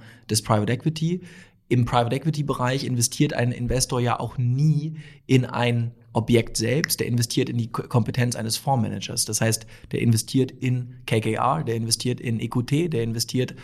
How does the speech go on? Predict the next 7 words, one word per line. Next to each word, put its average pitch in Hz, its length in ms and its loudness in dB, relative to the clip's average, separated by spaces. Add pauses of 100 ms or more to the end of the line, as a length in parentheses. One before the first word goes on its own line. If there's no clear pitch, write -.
(140)
vielleicht 131 440 2
auch 127 120 -2
im 123 80 2
Venture-Kapitalbereich 120 1300 -2
in 135 220 2
ein 117 540 -4
Acton, 170 520 0